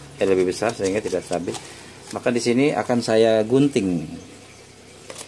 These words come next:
bagian bawahnya atau bagian penampung nutrisinya, empat bagian seperti ini, digunting kira-kira,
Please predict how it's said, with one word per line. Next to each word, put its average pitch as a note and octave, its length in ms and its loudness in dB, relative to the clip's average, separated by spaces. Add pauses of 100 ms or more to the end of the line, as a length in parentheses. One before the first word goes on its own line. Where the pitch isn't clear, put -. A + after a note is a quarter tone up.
(160)
bagian F#2+ 400 2
bawahnya F#2 720 2
atau F#2+ 160 -2
bagian F2 720 2
penampung F2+ 480 -2
nutrisinya, F2+ 720 -2 (1120)
empat F#2+ 220 -2
bagian F2+ 500 2 (1400)
seperti F2+ 340 -2
ini, G#2+ 160 0 (680)
digunting G#2 500 2
kira-kira, G#2 720 4